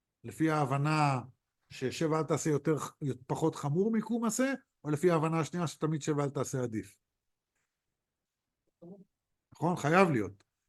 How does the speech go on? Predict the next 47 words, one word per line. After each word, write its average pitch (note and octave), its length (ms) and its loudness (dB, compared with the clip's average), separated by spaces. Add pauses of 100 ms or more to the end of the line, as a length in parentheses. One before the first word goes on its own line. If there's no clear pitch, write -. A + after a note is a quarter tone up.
(320)
אם C4 120 10
הוא D4+ 100 12
היה D4+ 100 12
מבין C4+ 380 10
שההוראה G3 420 8
היא A#3 100 8
תמיד G3 280 4
שב G3+ 180 6
ואל G3+ 140 6
תעשה F3+ 380 6
עדיף, G3 360 10 (560)
אז C#3 100 -6
ברור G3+ 220 8
ש-, B3 80 6 (540)
שב G3 140 8
ואל G#3 100 8
תעשה A#3+ 260 8
פירושו F#3 320 6
לא G3 200 8
ללכת G3 280 4
להעיד. G#3+ 400 4 (400)
זה E3 60 -4
לא G3 60 2
שייך D4 180 6
ליותר G#3 300 8
חמור F3+ 240 8
או D#3+ 80 6
פחות D3 260 6
חמור, A#2 340 -4 (680)
אלא C#3+ 180 0
פשוט F#3 260 -2
ההוראה D#3+ 460 2
היא D4+ 180 8
תמיד D#4+ 260 6
אל D4 140 8
תעשה D#4 320 6
כלום, C4+ 260 6
אם A3 80 0
אין C4 80 4
לך B3+ 140 6
סיבה A#3+ 360 8
אל G3+ 60 6
תעשה, F#3+ 360 2 (500)
נכון? B3+ 300 8 (320)
אז C#3 140 0
ה-, E3 100 4 (240)
ה-, D#3 160 2